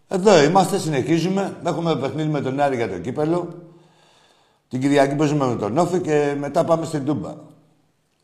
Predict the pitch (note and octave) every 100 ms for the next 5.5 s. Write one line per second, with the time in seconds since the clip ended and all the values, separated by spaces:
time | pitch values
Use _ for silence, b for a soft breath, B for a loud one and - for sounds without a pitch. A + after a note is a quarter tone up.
0 | _ _ _ _ _ _ _ _ _ _
1 | _ _ _ _ _ _ _ _ F3+ E3
2 | B2+ A2+ A2+ C3 D#3 E3 F#3 C#3+ - -
3 | - - B2+ B2+ B2 A#2+ A2+ G#2+ G#2+ G#2+
4 | F3 - C#3+ A2 G2 F#2 - - - _
5 | _ - A#2+ A2+ A2